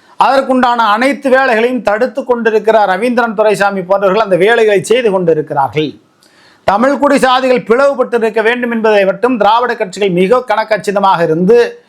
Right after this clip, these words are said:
நாடாரு, கவுண்டரு, பல்லரு, பறையரு, முத்திரையரு, வன்னியரு, கோனாரு, முக்குளத்தூர் என்று பிளவு அரசியலை ஏற்படுத்தி விட்டது. இனி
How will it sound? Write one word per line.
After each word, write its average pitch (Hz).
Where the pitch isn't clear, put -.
நாடாரு, 180
கவுண்டரு, 180
பல்லரு, 170
பறையரு, 175
முத்திரையரு, 165
வன்னியரு, 170
கோனாரு, 165
முக்குளத்தூர் 160
என்று 151
பிளவு 285
அரசியலை 233
ஏற்படுத்தி 202
விட்டது. 135
இனி 240